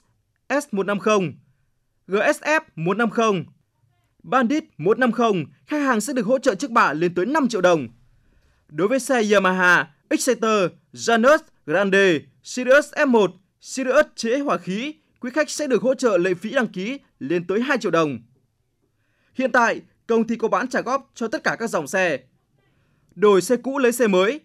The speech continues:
bảo dưỡng bảo hành linh kiện chính hãng, vận chuyển tận nhà miễn phí. Xe chính hãng, thương hiệu nổi tiếng, dịch vụ hoàn hảo, duy nhất chỉ có tại xe máy, xe điện Thiện Anh. Địa chỉ: cơ sở một, km bốn, số bảy bảy bốn đường Điện Biên, tổ tám, phường Minh Tân, thành phố Yên Bái.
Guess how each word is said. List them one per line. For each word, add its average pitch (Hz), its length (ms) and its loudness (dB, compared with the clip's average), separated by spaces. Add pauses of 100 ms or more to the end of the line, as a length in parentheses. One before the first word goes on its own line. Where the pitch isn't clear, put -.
(180)
bảo 190 200 2
dưỡng 269 220 -6
bảo 214 100 4
hành 190 180 -2
linh 226 180 0
kiện 202 180 -2
chính 208 160 -6
hãng, 202 260 -2 (340)
vận 208 180 0
chuyển 196 180 -2
tận 170 160 -6
nhà 165 180 2
miễn 180 160 -2
phí. 208 340 -8 (720)
Xe 226 280 2
chính 233 200 -2
hãng, 247 240 0 (140)
thương 285 140 2
hiệu 277 120 0
nổi 202 220 4
tiếng, 214 280 -4
dịch 175 180 -8
vụ 196 120 -4
hoàn 180 160 -2
hảo, 156 340 0 (280)
duy 151 260 -4
nhất 330 220 -4
chỉ 180 100 -8
có 185 140 -2
tại - 160 0
xe 240 140 -2
máy, 202 340 -2
xe - 240 -6
điện 196 180 -2
Thiện 196 140 -4
Anh. 165 280 -2 (500)
Địa 240 240 -6
chỉ: 190 320 -4 (280)
cơ 277 120 2
sở 220 140 -2
một, 175 240 0 (420)
km 220 340 -4
bốn, 208 280 0 (220)
số - 260 -6
bảy 220 180 0
bảy 170 120 2
bốn 196 280 -2
đường 202 120 2
Điện 180 160 -4
Biên, 202 360 -2
tổ 175 160 -2
tám, 151 240 -2
phường 185 160 -6
Minh 165 120 -6
Tân, 175 260 0
thành 160 120 -12
phố 156 80 -10
Yên 151 80 -8
Bái. 151 300 -2